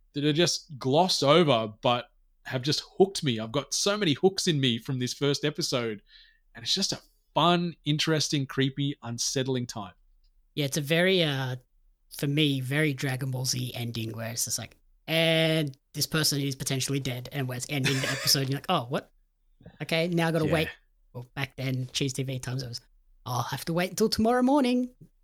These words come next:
Speaker 2: get ready
Speaker 1: Mm-hmm.
Speaker 2: for school and sit down and watch Dragon Ball Z." But, and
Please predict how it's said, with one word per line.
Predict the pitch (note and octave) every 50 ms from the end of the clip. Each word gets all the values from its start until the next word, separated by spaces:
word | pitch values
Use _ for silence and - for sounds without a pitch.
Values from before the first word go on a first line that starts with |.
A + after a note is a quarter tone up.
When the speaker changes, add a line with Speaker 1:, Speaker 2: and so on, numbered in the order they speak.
| _ _ _ -
Speaker 2:
get | A#2+ C3 A2+
ready | F3+ F#3 A#2
Speaker 1:
Mm-hmm. | A#2
Speaker 2:
for | C#3 F3
school | - - - G#3+ A#3 G#3+ G3+
and | F#3 F3+ E3+ E3 - _ _ _ _ _ _ -
sit | - - - F#3+ -
down | - F3+ F3 F3+
and | F3+ F3+
watch | F3+ E3+ -
Dragon | - F3+ F3 E3+ E3+ E3+
Ball | E3 E3 D#3+
Z." | D#3 E3+ F3 E3 D#3 -
But, | - - - _ _ _ _ _ _ _ _ _ _ _ _ _ _ _ _ _ _ _ _ -
and | F#3 F#3+ F#3+ F#3 E3 -